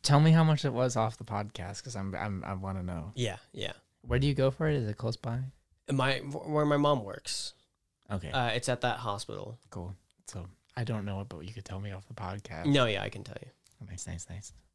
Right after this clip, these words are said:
Speaker 1: Nice. Ben?
Speaker 2: Yeah.
Speaker 1: Do you have anything else that you wanna say on the podcast? Do you wanna move on with the list?
Speaker 2: Um, yeah, I actually, I wanna hear what you, what you meant by disco.
Speaker 1: I just think the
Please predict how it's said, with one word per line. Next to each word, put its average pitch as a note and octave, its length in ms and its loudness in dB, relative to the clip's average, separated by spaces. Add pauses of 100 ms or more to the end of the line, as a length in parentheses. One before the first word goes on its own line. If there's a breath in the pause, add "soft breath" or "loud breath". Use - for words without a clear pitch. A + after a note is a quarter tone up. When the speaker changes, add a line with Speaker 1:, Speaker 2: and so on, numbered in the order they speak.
(540)
Speaker 1:
Nice. - 300 -20 (920)
Ben? G2+ 260 -2 (320)
Speaker 2:
Yeah. G#2+ 220 8 (1500)
Speaker 1:
Do - 100 -2
you - 20 4
have G2 120 0
anything F#2 320 0
else F#2+ 220 -2
that - 60 -8
you A#2 60 -4
wanna F#2+ 220 0
say F#2+ 180 -4
on F#2 100 -2
the G2+ 60 -4
podcast? G2+ 500 -6
Do - 100 -8
you F2+ 40 -4
wanna F#2 160 -4
move F#2 240 -8
on F2+ 140 -4
with G2 120 -8
the - 140 -6
list? B2+ 520 -4 (840 soft breath)
Speaker 2:
Um, A2 440 0 (340)
yeah, A#2+ 220 0
I B2 160 2
actually, C3+ 320 0 (100)
I G2+ 80 -4
wanna A#2 180 -2
hear A2+ 220 -4
what G2 180 -6
you, G#2+ 280 -6 (100)
what B2+ 220 -2
you C3+ 60 -2
meant G#2 220 -2
by F#2 120 -8
disco. - 640 -8 (880 loud breath)
Speaker 1:
I D#3 140 2
just F3 280 0
think C#3 320 0
the G#2+ 100 -4